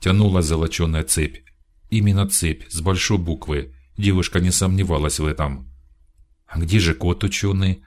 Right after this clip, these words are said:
спросила она и тут же прикрыла рот ладонями. Таким хриплым и чужим показался ей голос.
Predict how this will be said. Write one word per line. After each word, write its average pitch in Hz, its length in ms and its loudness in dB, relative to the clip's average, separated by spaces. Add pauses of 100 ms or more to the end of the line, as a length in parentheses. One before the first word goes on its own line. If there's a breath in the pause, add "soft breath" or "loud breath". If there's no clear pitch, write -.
спросила 80 680 0
она 90 240 2
и 87 200 -8
тут 98 240 -2
же 95 120 0
прикрыла 87 500 0
рот 82 200 -2
ладонями. 78 680 -2 (440 soft breath)
Таким 87 280 -2
хриплым 82 520 0
и - 20 -2
чужим 85 380 0
показался 78 580 -2
ей 80 140 -2
голос. 76 440 -4